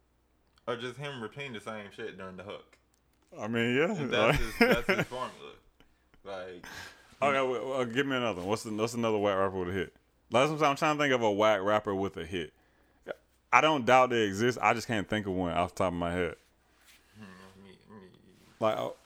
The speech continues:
Speaker 2: well, okay. Did you think Black Boy J B was a whack rapper?
Speaker 1: Yes.
Speaker 2: Did
Speaker 1: But
Speaker 2: you
Speaker 1: he
Speaker 2: think
Speaker 1: had a hit.
Speaker 2: Did you think Fetty Wap was a wha-, whack rapper?
Speaker 1: Mm, not at first.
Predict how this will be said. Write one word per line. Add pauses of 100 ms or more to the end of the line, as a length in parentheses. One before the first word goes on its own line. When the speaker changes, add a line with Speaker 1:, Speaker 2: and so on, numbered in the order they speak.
(300)
Speaker 2:
well,
okay.
Did
you
think
Black
Boy
J
B
was
a
whack
rapper? (240)
Speaker 1:
Yes. (2500)
Speaker 2:
Did
Speaker 1:
But
Speaker 2:
you
Speaker 1:
he
Speaker 2:
think
Speaker 1:
had
a
hit. (1040)
Speaker 2:
Did
you
think
Fetty
Wap
was
a
wha-,
whack
rapper? (2250)
Speaker 1:
Mm, (460)
not
at
first.